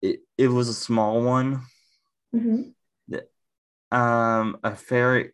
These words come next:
Speaker 1: got, got sick, and it, it was okay. Like, this was the one that died of old age.
Speaker 2: Oh, yeah.
Speaker 1: And it was just, I guess you could say, like, ferret allergies. It was sneezing so much and such that
Speaker 2: Oh.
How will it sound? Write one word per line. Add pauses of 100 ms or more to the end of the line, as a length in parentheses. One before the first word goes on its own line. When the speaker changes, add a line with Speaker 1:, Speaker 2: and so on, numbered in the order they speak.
Speaker 1:
got, (2250)
got
sick,
and
it,
it
was
okay.
Like,
this
was
the
one
that
died
of
old
age. (260)
Speaker 2:
Oh,
yeah.
Speaker 1:
And (380)
it
was
just, (1000)
I
guess
you
could
say,
like,
ferret
allergies.
It
was
sneezing
so
much (140)
and
such
that
Speaker 2:
Oh.